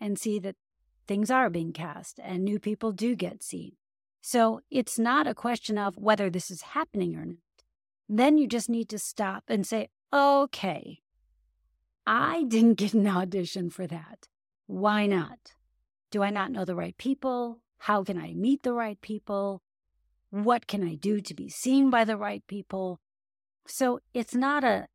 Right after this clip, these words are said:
"I can't," or "they won't," or "they don't like," or whatever it is.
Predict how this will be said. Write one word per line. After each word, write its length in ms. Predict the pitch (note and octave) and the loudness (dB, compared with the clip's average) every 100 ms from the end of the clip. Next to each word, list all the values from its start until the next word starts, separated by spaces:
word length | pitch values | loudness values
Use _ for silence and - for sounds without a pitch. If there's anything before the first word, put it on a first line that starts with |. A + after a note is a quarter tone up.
| _ _ _ _ _ _ - | _ _ _ _ _ _ -6
"I 200 | G#3 G3 | -4 -4
can't," 520 | - G#3 G#3 G#3+ - _ - | -4 -4 -4 -6 -10 _ -6
or 260 | F#3+ F3+ | -2 -2
"they 280 | E3 G3+ A3 | 0 2 2
won't," 540 | F#3+ G3 G#3 G#3 A3 - _ - | 4 4 4 2 -10 -20 _ -12
or 180 | E3+ | -10
"they 540 | D3+ F#3 A3+ A3+ A3 F3 - | -2 2 4 2 0 -4 -2
don't 300 | G3 A3 A3 | 0 0 0
like," 440 | F#3+ G#3 A3 - | 2 2 -2 -8
or 140 | D#3 D3 | -10 -2
whatever 420 | F#3+ C#4 C#4 C4 | 2 4 4 2
it 80 | A#3 | 2
is. 280 | A3+ A3+ | 2 0